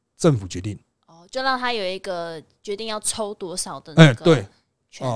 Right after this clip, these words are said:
Speaker 2: 利。
Speaker 1: 哦，因为那个土地税是地方税嘛，地方政府要视自己的预算，
Speaker 2: 嗯。
Speaker 1: 就税入的部分自己想办法，这个由地方政府定啊，看你要一趴或两趴。
Speaker 2: 嗯。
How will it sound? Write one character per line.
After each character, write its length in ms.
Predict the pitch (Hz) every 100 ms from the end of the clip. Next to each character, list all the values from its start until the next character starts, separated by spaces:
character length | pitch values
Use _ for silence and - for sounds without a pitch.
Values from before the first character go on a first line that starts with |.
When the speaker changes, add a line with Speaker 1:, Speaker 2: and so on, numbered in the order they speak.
| 104
Speaker 2:
利。 120 | -
Speaker 1:
哦， 40 | -
因 100 | 220
为 160 | 214
那 100 | 202
个 360 | 202 175 156 147
土 180 | 135 127
地 200 | 170 175
税 180 | 160 151
是 140 | 143
地 160 | 151 139
方 240 | 127 127
税 200 | 117 120
嘛， 160 | 95 85
地 140 | - 156
方 160 | 151
政 180 | 151 165
府 60 | 123
要 160 | 135
视 220 | 131 - 131
自 160 | 147
己 160 | 123 98
的 120 | 98 107
预 160 | 127
算， 260 | 104 - 110 92 - _ _
Speaker 2:
嗯。 80 | 90
Speaker 1:
就 140 | - 120
税 220 | - 139
入 160 | 127 123
的 80 |
部 120 | 98 120
分 220 | 117 107
自 80 | 110
己 80 |
想 180 | 92 87
办 160 | 90 95
法， 360 | 82 - - - _ -
这 100 | -
个 120 | 143
由 100 | 127
地 160 | 113 127
方 160 | 120
政 160 | 113 107
府 80 | 90
定 200 | - 101 76
啊， 80 | -
看 140 | -
你 60 | 113
要 120 | 104 113
一 120 | 104
趴 220 | 95 98
或 140 | 101 101
两 180 | 82 76
趴。 260 | - 76 - _ _ _ _
Speaker 2:
嗯。 100 | 220